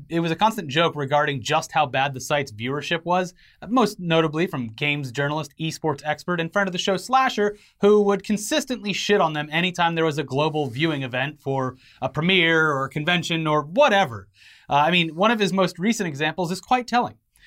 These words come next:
Today's PlayStation five reveal will go down as one of the most watched gaming events of all time, with millions of people tuning in around the world. Three point five million on Twitch, three point five million on YouTube, a hundred thousand on Twitter,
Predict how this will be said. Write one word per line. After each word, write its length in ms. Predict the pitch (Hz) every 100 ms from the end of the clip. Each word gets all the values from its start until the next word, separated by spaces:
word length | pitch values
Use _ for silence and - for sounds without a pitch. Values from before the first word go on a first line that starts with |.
| - _ -
Today's 320 | 180 196 190
PlayStation 520 | 208 190 190 175 156
five 260 | 202 277 233
reveal 300 | 156 180 226
will 80 |
go 160 | 190 202
down 220 | 196 196
as 100 | 196
one 120 | 160
of 40 | 175
the 60 |
most 260 | 175 139 139
watched 300 | 147 143 -
gaming 240 | 139 135
events 320 | 135 123 123 -
of 80 |
all 160 | 123 123
time, 380 | - 233 190 117
with 160 | 127
millions 400 | 208 320 339 262
of 100 | 180
people 260 | 185 196 196
tuning 300 | - 156 147
in 140 | 139
around 300 | 143 127 117
the 60 | 117
world. 400 | 135 190 139 - _ - -
Three 180 | 330 277
point 280 | 143 120 -
five 240 | 123 117
million 320 | 147 170 165
on 180 | 139 110
Twitch, 380 | 110 247 247 - _ -
three 160 | 320
point 380 | 330 139 131 123
five 240 | 131 123
million 320 | 143 190 196 160
on 140 | 139
YouTube, 420 | 196 220 226 220 226 -
a 120 | 156
hundred 480 | - 247 262 294 -
thousand 360 | 285 233 196
on 140 | 202 214
Twitter, 360 | 247 190 160